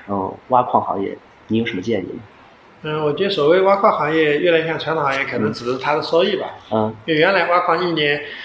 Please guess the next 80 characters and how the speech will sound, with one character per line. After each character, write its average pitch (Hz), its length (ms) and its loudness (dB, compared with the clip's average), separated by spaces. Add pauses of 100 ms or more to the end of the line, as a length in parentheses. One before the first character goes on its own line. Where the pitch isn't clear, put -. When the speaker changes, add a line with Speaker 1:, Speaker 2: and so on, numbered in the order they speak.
(180)
Speaker 2:
我 147 80 -2
记 156 140 2
得 156 60 6
最 180 200 2
多 170 160 6
一 175 80 2
年 160 160 4
可 151 140 0
能 151 120 -4
赚 160 180 2
几 - 80 -10
十 117 180 -8
倍。 147 280 0
Speaker 1:
<laughs> - 40 -16
哦， 139 80 2 (160)
对， - 180 4
对， 147 340 0
Speaker 2:
对， - 0 -
Speaker 1:
很， 147 120 -2
这 180 80 6
个 175 80 8
很 160 160 4
恐 135 160 0
怖， 120 80 4
Speaker 2:
一 - 20 4
年 156 140 2
赚 160 160 0
几 - 80 -8
十 143 160 -6
倍， 156 160 4
Speaker 1:
对 120 40 2
吧？ 113 40 0
对。 - 20 0
Speaker 2:
所 156 80 2
以 151 280 0
一 156 80 -8
夜 175 140 6
暴 170 200 2
富 156 180 -6
的 143 60 2
人 147 100 2
很 127 160 -8
多。 139 300 0
Speaker 1:
嗯。 113 200 2 (340)
Speaker 2:
嗯， 151 280 -4
越 208 120 6
来 185 100 4
越 185 80 2
像 175 100 0
传 170 160 0
统 175 100 0
收 170 160 6
益 180 80 6
呢， 170 240 2
可 147 100 -2
能 147 140 -2
就 156 80 4
是 147 60 4
说， 151 120 6 (300)
现 196 160 2
在 170 60 -4
传 185 140 2
统 190 100 0
收 175 180 6
益 180 100 2
可 151 180 -2
能 143 120 0
一 180 120 0
年 151 180 2
的 160 80 6
收 160 200 4
益 170 120 4
是 165 120 -2
百 139 180 0
分 147 120 -6
之 160 80 -2
十 - 160 -6
到 156 140 4
三 175 180 0
十。 - 180 -8